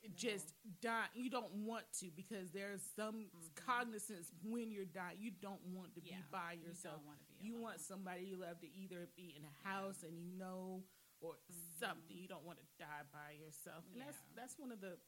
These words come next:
Speaker 2: things about being married, too, is you, you have someone that
Speaker 1: Mm-hmm.
Speaker 2: you're growing old with, that you know
Speaker 1: Mm-hmm.
Speaker 2: when death comes, like, you guys are going into it together.
Speaker 1: And it's true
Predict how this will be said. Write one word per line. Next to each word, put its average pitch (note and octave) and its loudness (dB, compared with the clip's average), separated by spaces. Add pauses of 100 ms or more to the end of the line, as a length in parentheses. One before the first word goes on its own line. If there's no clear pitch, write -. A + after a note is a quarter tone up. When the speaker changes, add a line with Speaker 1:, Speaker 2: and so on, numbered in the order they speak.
(120)
Speaker 2:
things G#3 -4
about F#3 -6
being G3 -4
married, F#3 -6
too, D#4 -6
is F#3 -4
you, F#3+ -4 (160)
you G3 -4 (240)
have G#3 -4
someone F#3 -2
that E3 -4
Speaker 1:
Mm-hmm. A#3 -4
Speaker 2:
you're F#3+ -4
growing F#3 -4
old F3+ -4
with, D#3 -6
that D#3 -10
you F3+ -6 (460)
know F#3 2
Speaker 1:
Mm-hmm. D#3 -2
Speaker 2:
when F#3+ -2 (100)
death F3+ -4
comes, G3+ -4
like, E3 -4
you F#3+ -2
guys F3 -4
are D#3 -10
going F3+ -2
into F#3 -6
it F3+ -10
together. G#2+ -10 (300)
Speaker 1:
And G#3 -6
it's G3 -10
true C#4 -12